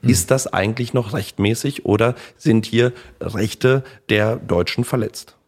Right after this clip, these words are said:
Speaker 1: Ja, aber die Arbeitsteilung, Herr Ziemiak, zwischen Steingart und Ziemiak läuft ja in der Regel so,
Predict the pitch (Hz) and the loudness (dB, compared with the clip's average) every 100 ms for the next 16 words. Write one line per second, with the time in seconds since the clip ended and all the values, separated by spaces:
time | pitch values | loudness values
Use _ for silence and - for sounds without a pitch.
0 | _ - - - 160 101 95 - 107 147 | _ -16 -8 0 0 2 -2 0 0 2
1 | 180 - 143 139 135 131 - 131 131 120 | 0 0 0 0 0 -2 -2 0 0 0
2 | - 117 104 104 - - 107 120 123 113 | -2 -2 0 -2 -4 -4 -2 0 -2 -2
3 | 101 117 127 151 143 131 135 - 117 110 | -4 -4 -2 -2 2 0 2 -2 0 0
4 | 104 110 123 123 117 131 | 0 -2 -2 -2 0 0